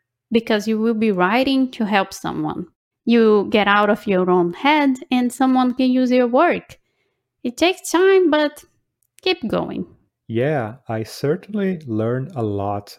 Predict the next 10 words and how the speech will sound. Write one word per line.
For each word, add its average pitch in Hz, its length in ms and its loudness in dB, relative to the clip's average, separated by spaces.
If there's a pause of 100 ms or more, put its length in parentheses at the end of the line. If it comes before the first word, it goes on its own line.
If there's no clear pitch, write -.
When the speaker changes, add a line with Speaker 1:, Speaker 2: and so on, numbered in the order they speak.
Speaker 2:
about 98 420 -6
writing 98 540 -6
effectively. 92 920 -6 (680)
I 110 80 -6
hope 127 320 0
you 160 60 -2
learned 120 260 0
something 107 460 -8
new 104 180 -2
too. 110 400 -6